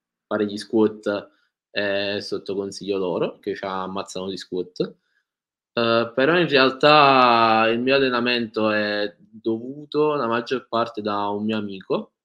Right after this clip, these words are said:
che si chiama Adriano, con cui ho giocato una vita a calcio, e è sempre stato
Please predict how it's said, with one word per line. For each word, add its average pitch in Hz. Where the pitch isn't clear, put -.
che 101
si 104
chiama 110
Adriano, 127
con 107
cui 113
ho 107
giocato 107
una 113
vita 113
a 120
calcio, 113
e 107
è 107
sempre 113
stato 104